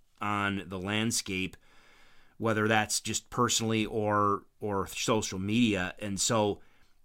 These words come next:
we, we fall, oftentimes fall into a trap of just seeing something and then reacting rather than taking a moment,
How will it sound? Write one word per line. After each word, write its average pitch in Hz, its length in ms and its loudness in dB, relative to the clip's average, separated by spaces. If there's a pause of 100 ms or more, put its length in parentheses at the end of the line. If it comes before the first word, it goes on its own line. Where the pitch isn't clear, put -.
(520)
we, 127 480 2
we 123 480 4 (280)
fall, 143 640 4
oftentimes 143 640 6
fall 120 260 4
into 113 120 2
a 101 40 -6
trap 107 320 0
of 98 140 -8
just 101 340 -6 (280)
seeing 147 360 4
something 110 460 2 (460)
and 117 200 2
then 101 340 -2
reacting 120 760 6 (460)
rather 110 440 4
than 101 380 -4 (160)
taking 131 400 2
a 110 40 0
moment, 104 340 -2